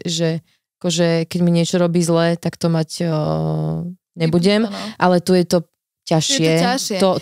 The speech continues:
Speaker 1: to odfiltrovať.
Speaker 2: Vieš, lebo všetci už žijeme v digitále a je
Speaker 1: Áno.
Speaker 2: veľmi náročné sa fakt, e, vypnúť z toho Instagramu, pokiaľ tvoje telo a myseľ po-, počúvaj sa, a keď cítiš, že potrebuješ si dať pauzu,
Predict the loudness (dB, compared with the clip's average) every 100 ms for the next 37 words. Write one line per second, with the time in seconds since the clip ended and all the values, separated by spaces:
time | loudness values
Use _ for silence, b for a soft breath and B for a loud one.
0 | -2 0 0 0 0 2 2 2 0 -2
1 | -2 -4 -2 -2 0 0 0 -2 -4 -4
2 | -4 -4 -2 -2 0 2 4 2 2 0
3 | 0 -2 -4 -4 -2 -2 -4 -6 -6 -8
4 | -8 -12 -10 -10 -10 -6 -8 -2 0 0
5 | -2 -8 -12 -14 _ _ -20 -4 -2 -2
6 | -2 -4 -4 -4 -4 -6 -6 -2 -2 -2
7 | -6 B B _ -2 0 0 0 -2 -4
8 | -6 -8 -16 _ _ _ _ -6 -4 -2
9 | -2 -2 -2 -2 -2 -4 -6 -10 -12 _
10 | -8 -8 -6 -6 -6 -6 -6 -4 -4 -6
11 | -8 -8 -4 -2 0 0 0 -2